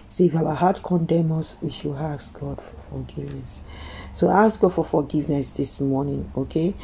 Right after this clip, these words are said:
Ask God to come into your heart. Ask God to have mercy upon you. If there's something that you have to restitute and it's finding it difficult to restitute, say, ask God to give you the strength.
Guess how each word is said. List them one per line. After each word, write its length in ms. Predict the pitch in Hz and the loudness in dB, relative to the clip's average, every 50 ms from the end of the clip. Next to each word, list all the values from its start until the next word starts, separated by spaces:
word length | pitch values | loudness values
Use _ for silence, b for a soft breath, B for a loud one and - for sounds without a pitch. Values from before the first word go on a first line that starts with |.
| B B B B B B B - | B B B B B B B 0
Ask 320 | - 165 165 170 - - | 2 2 2 2 2 2
God 200 | - 160 156 156 - | 2 2 2 2 2
to 120 | - 151 | 0 -2
come 340 | 147 - - 143 143 147 147 | -2 -2 -2 -2 0 0 0
into 200 | 147 139 - - | 0 -2 -2 -2
your 160 | - 139 139 139 | -2 0 0 0
heart. 300 | - 147 135 135 135 143 | 0 0 0 0 0 0
Ask 260 | 139 143 139 - - | -2 -2 -4 -4 -2
God 180 | - 139 135 - | -2 -2 -2 -2
to 120 | - 131 | -4 -4
have 220 | 135 131 131 131 135 | -2 -2 -2 -2 0
mercy 420 | 127 131 127 123 - - 123 127 | -2 -2 -2 -4 -6 -6 -6 -6
upon 300 | 123 - - 131 131 127 | -4 -2 -2 -2 0 0
you. 160 | 123 127 131 B B B B B B B B B - 156 | 0 -2 -4 B B B B B B B B B -2 0
If 60 | 139 | 0
there's 140 | 175 190 - | 0 2 2
something 240 | 180 185 202 196 | 2 2 2 2
that 100 | 175 156 | 2 2
you 80 | 147 147 | 2 2
have 180 | 156 165 160 - | 2 0 0 0
to 40 | 143 | 0
restitute 760 | 135 139 135 135 - - 135 127 - - - 180 175 175 - - | 2 2 0 0 -2 -6 -6 -6 -4 -2 0 2 2 0 -2 -4
and 160 | - 139 139 | -2 0 0
it's 140 | 135 135 - | 0 0 -2
finding 480 | - - - 156 165 165 160 165 160 151 | -6 -8 -4 -2 -2 0 0 0 -2 -2
it 80 | 143 | -2
difficult 480 | - - 143 - 143 135 - 143 139 135 - | -2 -4 -4 -4 -4 -2 0 -2 -2 -2 -2
to 80 | - | -2
restitute, 580 | 147 131 127 123 - - 143 - - 143 - - | -2 -2 -2 -4 -6 -10 -10 -8 -6 -6 -6 -4
say, 120 | - - - - | -6 -6 -4 -4
ask 300 | 135 135 131 - - - | -4 -4 -4 -4 -4 -4
God 200 | 139 127 127 - | -2 -2 -2 -4
to 100 | - 151 | -8 -6
give 200 | 135 143 131 127 | -2 -2 -2 -2
you 60 | 143 | -2
the 140 | 139 - 127 | -4 -6 -6
strength. 360 | - - - - 131 131 - | -6 -6 -4 -4 -4 -4 -4